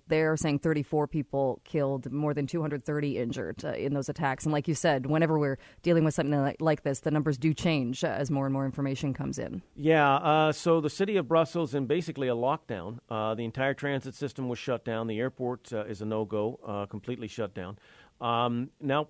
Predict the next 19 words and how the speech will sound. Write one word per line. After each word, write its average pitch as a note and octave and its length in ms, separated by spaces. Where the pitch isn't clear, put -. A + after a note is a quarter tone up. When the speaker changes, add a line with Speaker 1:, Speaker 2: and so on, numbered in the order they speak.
Speaker 2:
people C#4+ 380
in G#3+ 140
Brussels E3 460
had D#3 180
been C3 200
warned D3+ 320
from C3 280
the A#2 80
weekend. A2 500
Now, A2 380
our A#2 120
listener D#3+ 280
might C#3 180
remember, A#2+ 560
uh, - 0
Salah E3 540
Abdeslam, B2+ 600
who C3 160
was B2+ 680